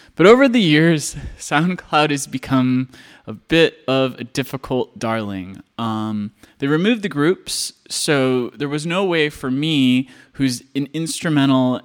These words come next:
and punk rock composer, to kind of categorize my music and easily have people that belong to those specific groups hear it and like it and comment.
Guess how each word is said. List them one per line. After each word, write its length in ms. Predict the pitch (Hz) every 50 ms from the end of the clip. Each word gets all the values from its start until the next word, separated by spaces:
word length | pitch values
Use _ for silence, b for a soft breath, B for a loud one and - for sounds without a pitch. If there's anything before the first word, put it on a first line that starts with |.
| -
and 500 | 117 120 123 120 117 117 117 113 117 117 - _ _ _ _
punk 300 | - - 175 175 135 -
rock 200 | 131 127 - -
composer, 680 | - - 117 117 120 127 123 123 117 120 113 113 110 B B B B B B
to 100 | - 143
kind 200 | - - 160 135
of 80 | 123 120
categorize 640 | - 117 - 185 185 190 180 170 165 147 147 139
my 160 | 143 139 131 123
music 560 | 131 147 170 175 139 131 117 95 - - - -
and 160 | 117 123 - -
easily 420 | 143 160 160 147 143 147 143 139
have 420 | 131 135 143 139 135 127 - - _
people 400 | - - 170 156 - - 139 120
that 160 | 120 - -
belong 400 | 127 127 131 139 139 147 151 139
to 100 | 127 123
those 200 | 123 127 127 123
specific 520 | - - 120 - - 120 - - 113 107
groups 320 | - - 107 110 107 - -
hear 220 | - 262 269 190
it 180 | 151 143 - -
and 160 | - 123 127
like 240 | 123 123 123 120 -
it 240 | 131 120 113 - -
and 240 | - 120 113 113 110 B B B B B B
comment. 520 | - - 139 123 120 107 101 98 92 -